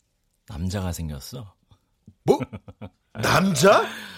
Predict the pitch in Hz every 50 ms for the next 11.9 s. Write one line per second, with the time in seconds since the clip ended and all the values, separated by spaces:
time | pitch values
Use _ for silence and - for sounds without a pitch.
0 | - - - - _ _ _ _ _ _ - 160 170 165 175 180 175 165 143 165
1 | 147 - - - - 196 196 196 185 175 160 151 156 165 160 156 143 113 82 -
2 | - _ _ _ _ _ _ _ _ _ 95 101 110 117 - - - 110 123 127
3 | - 151 143 - - _ - 131 127 120 107 120 117 113 113 117 123 123 95 95
4 | 90 - - 92 90 85 - - 92 - _ _ _ _ _ _ _ _ 208 175
5 | 160 165 175 165 160 165 - 175 143 156 180 208 - - _ _ _ _ _ _
6 | - - 302 285 277 254 233 233 226 190 - - _ _ _ _ 196 190 185 226
7 | 254 240 277 269 254 240 254 285 285 240 160 117 143 160 175 185 165 151 160 170
8 | 190 185 160 147 156 190 202 196 160 156 175 190 208 208 196 190 180 180 185 190
9 | 190 190 175 - 160 135 127 139 170 165 208 202 202 196 170 - 202 190 190 175
10 | - 196 175 160 143 - 139 135 175 208 202 202 196 190 190 190 180 156 170 160
11 | 151 139 131 123 123 123 120 117 117 113 107 98 87 80 78 78 82